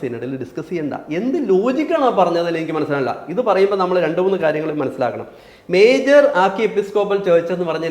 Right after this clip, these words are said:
നയൻറ്റീൻ നയൻറ്റി ടൂവിൽ സെയിന്റ് ജോൺ പോൾ ദ സെക്കൻഡ്, അന്നത്തെ പോപ്പ് എഡ്-, എഴുതിയ ഡിക്രിയിൽ, സൈൻ ചെയ്തിട്ടുള്ള ഡിക്രിയിൽ വ്യക്തമായിട്ട് എഴുതിയിട്ടുണ്ട്, മേജർ ആർക്കി എപ്പിസ്കോപ്പൽ, ഏഹ്, ആർച്ച് ഡയസിസ്.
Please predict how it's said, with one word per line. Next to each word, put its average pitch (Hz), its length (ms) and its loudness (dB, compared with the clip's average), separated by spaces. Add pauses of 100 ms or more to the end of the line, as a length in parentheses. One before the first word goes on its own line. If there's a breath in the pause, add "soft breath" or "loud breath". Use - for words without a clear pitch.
നയൻറ്റീൻ 156 340 -4
നയൻറ്റി 147 240 -2 (100)
ടൂവിൽ 143 300 -4
സെയിന്റ് 151 260 -2
ജോൺ 165 220 4
പോൾ 160 180 0
ദ 147 120 -4
സെക്കൻഡ്, 120 360 -4
അന്നത്തെ 131 240 -4
പോപ്പ് 135 420 -2 (220)
എഡ്-, - 180 -8 (140)
എഴുതിയ 135 320 -2
ഡിക്രിയിൽ, 123 500 -2 (320)
സൈൻ 135 180 -2
ചെയ്തിട്ടുള്ള 147 400 -4
ഡിക്രിയിൽ 147 320 -6
വ്യക്തമായിട്ട് 151 540 -2
എഴുതിയിട്ടുണ്ട്, 139 340 -4 (160)
മേജർ 180 480 -2 (100)
ആർക്കി 147 280 -8
എപ്പിസ്കോപ്പൽ, 143 600 -10 (760)
ഏഹ്, 113 220 -4 (120)
ആർച്ച് 135 260 -4
ഡയസിസ്. 143 400 0